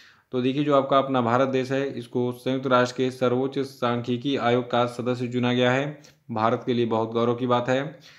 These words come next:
देखिए, भारत को संयुक्त राष्ट्र के सर्वोच्च सांख्यिकी आयोग का मेंबर चुना गया है और इस आयोग में भारत का कार्यकाल चार सालों का होगा। देखिए, अ,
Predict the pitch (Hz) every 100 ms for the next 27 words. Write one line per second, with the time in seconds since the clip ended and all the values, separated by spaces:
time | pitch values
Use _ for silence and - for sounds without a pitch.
0 | - _ _ - 147 151 151 170 170 170
1 | 170 165 160 156 151 151 160 156 143 143
2 | 151 156 151 127 123 135 139 143 - 120
3 | 131 131 123 120 120 120 123 127 127 127
4 | 139 120 120 117 131 123 127 127 147 131
5 | 127 120 117 123 131 120 123 127 123 120
6 | 123 - - 131 131 135 135 113 113 117
7 | 117 107 107 104 104 - - - - -
8 | _ _ - 147 180 180 175 135 135 135